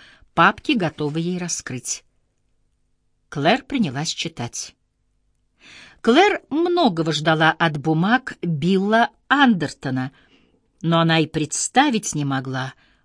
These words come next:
что они окажутся столь увлекательным чтением. Вместо кратких, уклончивых записей на сухом официальном языке она обнаружила целый мир.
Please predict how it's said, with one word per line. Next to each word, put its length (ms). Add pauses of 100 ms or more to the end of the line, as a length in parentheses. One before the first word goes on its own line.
что 320
они 340
окажутся 840
столь 640
увлекательным 1080
чтением. 760 (1500)
Вместо 640
кратких, 720 (460)
уклончивых 720
записей 680 (360)
на 120
сухом 520
официальном 640
языке 580 (380)
она 280
обнаружила 600
целый 400
мир. 440